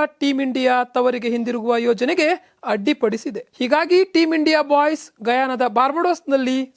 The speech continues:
ಸಿಲುಕಿಕೊಂಡಿದ್ದಾರೆ. ಅಟ್ಲಾಂಟಿಕ್‌ನಲ್ಲಿ ಹುಟ್ಟಿಕೊಂಡ ಬೆರಿಲ್ ಚಂಡಮಾರುತವು ಗರಿಷ್ಠ ಇನ್ನೂರ ಹತ್ತು ಕಿಲೋಮೀಟರ್ ವೇಗದ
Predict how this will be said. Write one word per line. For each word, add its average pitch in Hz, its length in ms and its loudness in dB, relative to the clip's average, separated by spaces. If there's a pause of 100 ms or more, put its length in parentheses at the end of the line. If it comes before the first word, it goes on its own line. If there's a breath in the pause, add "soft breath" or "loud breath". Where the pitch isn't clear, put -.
(100)
ಸಿಲುಕಿಕೊಂಡಿದ್ದಾರೆ. 226 1000 -4
ಅಟ್ಲಾಂಟಿಕ್‌ನಲ್ಲಿ 330 720 0
ಹುಟ್ಟಿಕೊಂಡ 339 500 0 (160)
ಬೆರಿಲ್ 302 360 -2
ಚಂಡಮಾರುತವು 269 880 0 (300 soft breath)
ಗರಿಷ್ಠ 262 400 -2 (120)
ಇನ್ನೂರ 302 320 2
ಹತ್ತು 320 360 0
ಕಿಲೋಮೀಟರ್ 294 560 0
ವೇಗದ 247 500 0